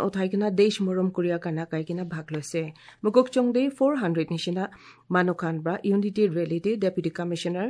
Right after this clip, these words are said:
ছিনিয়ৰ চুপাৰিনটেণ্ডেণ্ট অফ পুলিচ, দুচৰা ডিপাৰ্টমেণ্টেল অফিচিয়েলছ আৰু আলাগ আলাগ স্কুলছ, এন চি চি, চি আৰ পি এফ আৰু জনতা খান মিলাই কিনা ভাগ লৈছে। একে সময়তে হেড অফ ইঞ্জিনিয়াৰিং আকাশবাণী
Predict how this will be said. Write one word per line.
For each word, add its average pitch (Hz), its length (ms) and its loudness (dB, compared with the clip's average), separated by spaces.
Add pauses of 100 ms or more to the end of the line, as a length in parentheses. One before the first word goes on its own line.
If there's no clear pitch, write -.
(320)
ছিনিয়ৰ 254 360 4
চুপাৰিনটেণ্ডেণ্ট 165 680 0
অফ 160 120 -8
পুলিচ, 214 280 -2 (320)
দুচৰা 247 340 2
ডিপাৰ্টমেণ্টেল 185 520 -2 (100)
অফিচিয়েলছ 214 460 -2
আৰু 175 80 0 (100)
আলাগ 185 220 -2
আলাগ 175 140 -4 (100)
স্কুলছ, 214 300 -2 (360)
এন 170 120 2
চি 175 100 -6 (100)
চি, 190 120 -2 (340)
চি - 80 -2 (140)
আৰ 208 120 0
পি 202 100 0 (100)
এফ 208 160 -4
আৰু 190 100 0 (100)
জনতা 180 300 -2
খান 170 200 -4
মিলাই 170 240 -4
কিনা 180 160 -2 (140)
ভাগ 175 120 -10 (100)
লৈছে। 165 300 -4 (440)
একে 175 220 0
সময়তে 175 340 -2 (120)
হেড 175 200 -2
অফ 165 60 -6 (140)
ইঞ্জিনিয়াৰিং 185 500 0 (180)
আকাশবাণী 165 520 -2